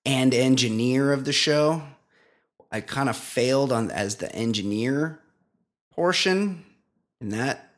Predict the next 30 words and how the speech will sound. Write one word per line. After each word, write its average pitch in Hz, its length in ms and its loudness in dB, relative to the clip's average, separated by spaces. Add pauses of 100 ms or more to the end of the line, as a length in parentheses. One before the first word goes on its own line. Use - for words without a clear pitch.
(100)
task, 165 600 -2 (320)
because 123 420 0
somehow 123 720 2 (440)
we 123 100 -2
did 131 160 -2
some 117 180 0
hilarious 123 680 2
bonus 117 300 -2
content, 92 460 -4 (360)
and 120 320 -2 (180)
Ed 165 300 2
and 113 140 2
I 95 560 -4 (220)
were 120 180 -4
really, 156 560 2
really 139 280 4
funny, 147 360 0 (340)
but 123 160 -2
there 131 120 0
would 131 120 4
be 120 140 -4
long 165 960 0 (1160)
spaces - 1400 0
where 117 180 0
there 117 140 2
would 117 140 -2
just, 117 340 0
would 117 140 -2
be 120 120 -4
nothing 120 840 0